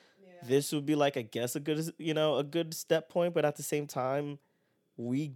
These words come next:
Speaker 2: like, for us who grew up with Jim Carrey, we're just like, "Yeah, we think we're over this,"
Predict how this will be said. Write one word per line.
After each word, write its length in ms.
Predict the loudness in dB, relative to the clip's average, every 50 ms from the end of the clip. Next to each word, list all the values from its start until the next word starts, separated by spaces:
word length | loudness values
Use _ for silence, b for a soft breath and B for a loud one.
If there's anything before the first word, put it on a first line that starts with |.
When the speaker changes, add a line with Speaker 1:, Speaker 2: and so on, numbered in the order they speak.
| -8 -2
Speaker 2:
like, 260 | 0 0 0 0 -2
for 240 | -2 -2 -2 0 0
us 240 | 0 0 0 0 0
who 60 | -4
grew 240 | 0 0 2 2 2 2
up 200 | 0 -4 -4 -4
with 80 | -4 -4
Jim 160 | -2 -4 -4 -2
Carrey, 320 | 2 4 4 6 6 4
we're 100 | 4 2
just 160 | 0 0 2
like, 120 | 0 0 0
"Yeah, 380 | -2 -2 0 2 4 4 4 4
we 160 | 2 0 -2
think 320 | -2 -2 -2 -2 -2 0 0
we're 160 | 0 0 0 0
over 300 | -2 -4 -2 -2 -2 -2
this," 400 | -2 -4 -6 -6 -8 -12 -12 -14